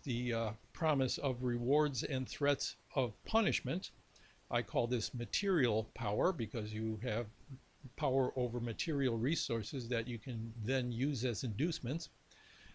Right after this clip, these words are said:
But the other one, the other form of power is more important, more subtle, and maybe a little more hidden so that people don't see it as easily. I think we easily come to see power as the ability to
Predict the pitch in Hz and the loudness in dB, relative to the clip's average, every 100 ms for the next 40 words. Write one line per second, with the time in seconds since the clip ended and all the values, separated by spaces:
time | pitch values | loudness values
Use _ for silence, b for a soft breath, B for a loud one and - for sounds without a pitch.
0 | - 214 220 233 233 185 185 180 160 190 | -4 -4 -2 0 2 4 4 2 2 2
1 | 247 - 196 131 107 120 123 123 - - | 2 0 0 0 2 2 2 2 -2 -14
2 | - 151 131 165 208 220 180 185 - 202 | -6 -4 0 2 2 2 0 -2 2 4
3 | 196 110 127 - _ - - - 135 175 | 4 0 -6 -8 _ -20 -20 -4 2 4
4 | 202 - - 190 120 120 113 - - - | 4 2 4 4 4 0 -4 -16 -16 -2
5 | 156 175 196 233 247 233 214 180 135 - | 0 2 0 0 0 2 2 4 6 8
6 | 196 160 107 110 - 156 139 135 - 185 | 8 6 0 -4 0 2 2 0 -4 -4
7 | 151 151 151 - - 190 147 131 139 120 | 0 2 0 -2 -4 0 0 0 -2 0
8 | 160 143 - 107 98 - B B B 143 | 0 -2 -2 -4 -6 -12 B B B -4
9 | 139 220 170 113 - _ _ 214 240 143 | -2 0 0 0 -8 _ _ 0 0 0
10 | 123 - 135 - 113 123 - 139 143 131 | 0 0 -4 -2 -4 -6 -2 2 4 2
11 | 117 - - 139 147 127 135 131 120 127 | 2 -2 -6 -4 0 2 4 2 0 0
12 | 139 | -2